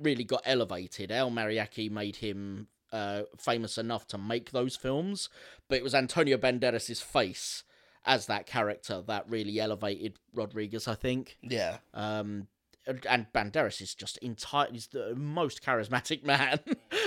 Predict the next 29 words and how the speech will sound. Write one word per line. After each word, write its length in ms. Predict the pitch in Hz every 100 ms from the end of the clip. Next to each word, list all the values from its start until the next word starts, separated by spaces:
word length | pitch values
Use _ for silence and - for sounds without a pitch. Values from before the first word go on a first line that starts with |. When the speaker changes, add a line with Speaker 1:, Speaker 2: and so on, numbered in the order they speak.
| -
Speaker 1:
Um, 300 | 123 131 127 - -
he's 200 | 175 185
in 120 | 175
a 60 |
film 260 | 170 - 165
called 200 | 147 139
Thirteenth 480 | 165 143 147 135 -
Warrior 380 | 143 123 104 107
as 100 | 104
well, 220 | 127 104
which 200 | 101 -
is, 140 | 107
I 100 | 113
think, 220 | 101 113 107
one 220 | 107 104
we've 120 | 101
slated 340 | - 107 98 -
for 100 | 104
this 140 | 101
show. 220 | - 117
Speaker 2:
It 180 | 117 120
is, 240 | 135 165
yeah. 100 | 127 170 - -
Speaker 1:
Um, 300 | 139 131 127
he 180 | 110 123
plays 380 | - 120 117 -
a 180 | 123 117
Middle 300 | 127 127 120
Eastern 680 | 127 - - 113 110 107